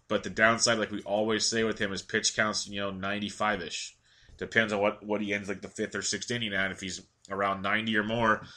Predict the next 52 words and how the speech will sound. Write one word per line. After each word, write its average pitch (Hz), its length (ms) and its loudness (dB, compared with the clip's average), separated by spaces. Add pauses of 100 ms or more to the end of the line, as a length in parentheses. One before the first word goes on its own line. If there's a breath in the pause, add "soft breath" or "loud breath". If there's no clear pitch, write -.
(140 loud breath)
he's 110 180 -2
likely 117 360 4
not 104 220 0
to 104 60 -6
start 95 300 2
the 95 60 -6
next 90 280 -4
inning. 95 220 -4 (460 loud breath)
And 90 180 -2
that's 107 440 4
the 101 200 -4 (100)
bugaboo 95 760 0
that 90 260 -4
really 104 300 2
kills 117 400 -2
you 87 200 -2 (520 soft breath)
at 95 120 2
a 92 60 -2
price 104 380 2
tag 95 300 0
like 92 180 -4
eleven 87 400 -4
six. - 560 0 (200)
Makes 117 260 -2
for 143 140 0
a 127 80 2
great 127 240 4
G 131 120 -2
P 120 180 -2
P 117 220 -2
play. 95 300 -2 (120)
I 101 200 -2
love 107 300 4
the 95 60 -2
guy. 87 320 0 (360 loud breath)
He's 92 100 -8
facing 110 360 2
an 104 60 2
Arizona 104 380 4
team 98 160 -6
that 92 80 -6
strikes 101 240 0
out 95 140 -2
twenty-four 101 480 -4
point 98 220 -4
six 101 180 -4
percent 101 260 -4
of 95 60 -6
the 85 60 -6
time 98 260 -4
versus 90 200 -4
righties. 98 240 0